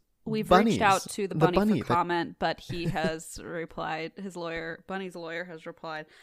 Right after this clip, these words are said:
Speaker 1: Uh, that's so good. That's such good journalism, is all I'm gonna say
Speaker 2: It's,
Speaker 1: about that.
Speaker 2: yeah, it's fan-, it's fantastic. But, um, yeah, so, um, hopefully everyone ended up okay. It said minor injuries. Um, there was nothing, uh,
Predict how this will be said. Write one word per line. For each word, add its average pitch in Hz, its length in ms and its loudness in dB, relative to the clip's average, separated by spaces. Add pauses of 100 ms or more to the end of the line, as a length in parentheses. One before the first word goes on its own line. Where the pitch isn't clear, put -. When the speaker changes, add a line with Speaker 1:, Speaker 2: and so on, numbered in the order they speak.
(180)
Speaker 1:
Uh, 208 60 -8
that's 247 280 -2 (140)
so 208 460 -2 (1080)
good. 214 320 0
That's 269 200 2
such 311 180 -4
good 247 160 0
journalism, 165 600 -4 (100)
is 185 180 2
all 226 140 4
I'm 226 140 0
gonna 185 160 -4
say 156 140 0
Speaker 2:
It's, 147 120 -2
Speaker 1:
about - 140 -6
that. 127 100 2
Speaker 2:
yeah, 101 200 4
it's 131 240 2
fan-, 123 300 0
it's 127 240 0
fantastic. 113 800 -2 (120)
But, 110 300 2
um, 101 380 -2 (760)
yeah, 185 260 2
so, 143 400 2
um, 147 360 0
hopefully 254 400 2
everyone 135 680 2
ended 113 220 0
up 113 140 0
okay. 107 220 2
It 113 100 0
said 185 140 4
minor 156 240 4
injuries. 110 580 0 (120)
Um, 107 360 -2 (320)
there 147 160 8
was 143 140 10
nothing, 147 600 6 (180)
uh, 123 80 6